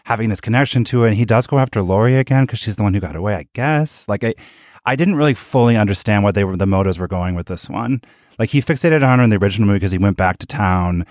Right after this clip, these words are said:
and he f-, just saw, like, saw her and just started following her around. Like, I think that's what was going on. And I wasn't exactly sure how to follow the internal mechanics of this one, like,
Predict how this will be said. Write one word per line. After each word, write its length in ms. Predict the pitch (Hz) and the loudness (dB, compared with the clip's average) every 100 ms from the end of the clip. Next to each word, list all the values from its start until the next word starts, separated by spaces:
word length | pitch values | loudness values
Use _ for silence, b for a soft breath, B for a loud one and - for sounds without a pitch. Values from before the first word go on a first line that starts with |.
| b | b
and 120 | - 98 | -2 0
he 40 | |
f-, 160 | 98 - | 0 -4
just 300 | 95 - - | -2 -2 0
saw, 140 | 95 - | -2 -2
like, 100 | 90 | -6
saw 300 | - 87 85 | -2 0 0
her 280 | 82 82 95 | -2 -4 -4
and 240 | 107 107 | -4 -4
just 100 | 98 | 0
started 200 | 101 95 | 0 0
following 300 | - 92 87 | 0 0 2
her 180 | 85 87 | 0 -2
around. 460 | 85 85 57 82 - b b b b - | -2 -4 -2 -4 -6 b b b b -4
Like, 100 | 117 | -2
I 80 | |
think 160 | 110 127 | 0 2
that's 220 | 117 113 | 2 0
what 80 | 117 | -2
was 100 | 113 | 0
going 220 | 120 113 | 2 4
on. 100 | 113 | 4
And 100 | 113 | 4
I 60 | 104 | 4
wasn't 380 | 104 127 120 - | 4 2 0 -4
exactly 680 | 117 90 98 101 104 98 101 B B B | -8 -2 -2 0 0 0 -2 B B B
sure 260 | - - 101 | -16 -2 2
how 120 | 101 | 2
to 80 | 92 | 0
follow 260 | - 95 | 0 2
the 120 | 92 95 | 2 0
internal 340 | 87 - 92 | -2 -2 -2
mechanics 500 | 87 - 92 85 - | -2 -4 -4 -4 -6
of 80 | 80 | -6
this 220 | 85 - | -4 -4
one, 260 | 85 82 82 | -4 -4 -4
like, 180 | 90 | -8